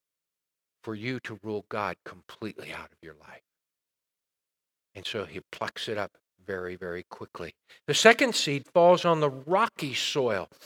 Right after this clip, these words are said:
Now, I've been there, I've walked in these actual fields, and there are thorns. Those that have not been plowed, there are thorns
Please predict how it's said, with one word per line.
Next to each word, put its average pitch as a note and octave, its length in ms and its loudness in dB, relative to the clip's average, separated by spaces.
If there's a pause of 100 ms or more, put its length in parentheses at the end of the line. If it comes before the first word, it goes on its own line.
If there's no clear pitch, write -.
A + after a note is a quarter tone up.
(420)
Now, E3+ 280 8
I've E3+ 260 4
been A#3 300 6
there, D3 320 6
I've C#3+ 180 2
walked G#3+ 420 4
in D#3+ 120 0
these D3+ 320 -4 (140)
actual F3 560 2 (180)
fields, F3 420 2
and C#3 120 -2
there C#3 220 -2
are C3 180 -4 (240)
thorns. A#3 560 2
Those F#3+ 240 4
that D#3+ 240 -4 (140)
have C#3+ 140 -2
not E3 300 2
been D3 140 -4
plowed, F#3 300 2
there C3+ 140 -2
are A2 60 -14 (380)
thorns D4+ 580 4